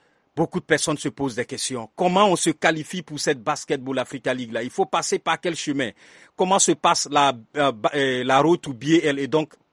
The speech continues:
par quelle phase éliminatoire il faut passer pour se retrouver,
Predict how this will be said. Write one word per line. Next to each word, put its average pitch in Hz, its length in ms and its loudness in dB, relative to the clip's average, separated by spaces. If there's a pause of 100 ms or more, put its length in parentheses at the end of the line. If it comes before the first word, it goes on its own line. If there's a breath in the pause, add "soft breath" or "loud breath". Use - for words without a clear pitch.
par 110 160 -8 (120)
quelle 240 280 6 (180)
phase 226 560 6
éliminatoire 170 880 4 (240 soft breath)
il 147 100 -8
faut - 140 2
passer 170 340 0
pour 175 200 -6
se 156 100 0
retrouver, 143 580 2